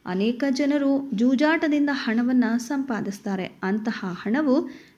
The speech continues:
ಹೆಚ್ಚು ಕಾಲ ಉಳಿಯೋದಿಲ್ಲ. ಅಂತಹ ವ್ಯಕ್ತಿಯು ಆರ್ಥಿಕ ಮತ್ತು ಆರೋಗ್ಯ ಸಂಬಂಧಿತ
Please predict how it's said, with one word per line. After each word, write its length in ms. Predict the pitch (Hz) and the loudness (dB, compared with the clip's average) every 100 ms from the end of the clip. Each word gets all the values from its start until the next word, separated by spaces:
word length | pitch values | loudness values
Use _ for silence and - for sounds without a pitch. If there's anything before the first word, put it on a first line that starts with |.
| _ | _
ಹೆಚ್ಚು 360 | 175 175 262 | -4 -2 -4
ಕಾಲ 280 | 254 320 359 294 277 - | 0 0 2 2 0 0
ಉಳಿಯೋದಿಲ್ಲ. 460 | 330 311 190 180 180 - - | 2 2 2 0 -2 -6 -10
ಅಂತಹ 380 | 175 196 214 220 220 | -8 -4 -4 -2 0
ವ್ಯಕ್ತಿಯು 540 | 254 254 285 277 277 | -2 0 0 0 -2
ಆರ್ಥಿಕ 520 | 254 285 294 285 269 254 | 0 0 0 -2 0 0
ಮತ್ತು 420 | 247 240 240 233 | 0 2 0 0
ಆರೋಗ್ಯ 480 | 202 208 226 226 226 | 0 2 2 2 -2
ಸಂಬಂಧಿತ 580 | 226 302 320 349 320 | 0 -2 -2 -2 -2